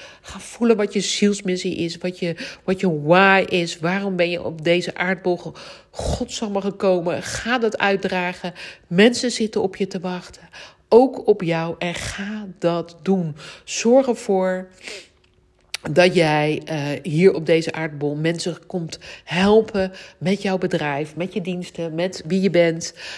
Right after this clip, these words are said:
En, eh, ga her-, ga het aller, aller, aller, allermooiste leven maken. En gun jezelf het allerbeste. En stem dus af op wat jij echt wil.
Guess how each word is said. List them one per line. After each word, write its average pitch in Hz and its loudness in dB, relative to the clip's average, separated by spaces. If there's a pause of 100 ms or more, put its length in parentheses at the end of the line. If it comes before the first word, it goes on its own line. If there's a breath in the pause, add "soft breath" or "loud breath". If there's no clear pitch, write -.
(120 loud breath)
En, 185 -4
eh, 160 -6
ga 214 -4
her-, 190 -4 (180)
ga 208 -8
het 175 -4
aller, 185 -2 (300 loud breath)
aller, 180 -2 (240)
aller, 175 -2 (160)
allermooiste 180 -4
leven 151 -6
maken. 170 -8 (320 loud breath)
En 170 -6
gun 196 -4
jezelf 165 -4
het 151 -12
allerbeste. 156 -6 (320 loud breath)
En 147 -8
stem 202 -6
dus 165 -6
af 156 -10
op 156 -10
wat 143 -12
jij 147 -8 (140)
echt - -10 (160)
wil. 143 0